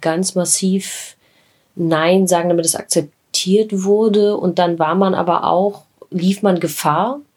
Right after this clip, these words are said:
ausdelegiert zu werden als Sportler und als Trainer vielleicht die Trainerstelle zu verlieren.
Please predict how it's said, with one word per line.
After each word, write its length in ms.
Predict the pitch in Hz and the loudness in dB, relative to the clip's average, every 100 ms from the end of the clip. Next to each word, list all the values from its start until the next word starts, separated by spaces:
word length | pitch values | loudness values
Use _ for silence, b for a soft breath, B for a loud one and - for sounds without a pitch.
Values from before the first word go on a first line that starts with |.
| b b b b b b _ | b b b b b b _
ausdelegiert 960 | 175 170 180 - - 175 165 156 165 151 | -2 0 -2 -6 0 2 2 2 0 -2
zu 100 | 156 | -2
werden 200 | 151 147 | 0 0
als 160 | 147 | -2
Sportler 520 | - - 160 190 202 180 | -4 0 2 2 2 0
und 100 | 160 | 0
als 220 | 151 - | -2 -4
Trainer 560 | - 170 175 185 185 | -2 0 2 2 2
vielleicht 460 | 185 180 170 170 - | 0 -2 0 -2 -4
die 120 | 180 | -8
Trainerstelle 580 | - 160 156 147 143 139 | -4 -2 -2 -2 -4 -6
zu 120 | 139 | -8
verlieren. 560 | 143 139 139 135 135 | -8 -8 -6 -8 -10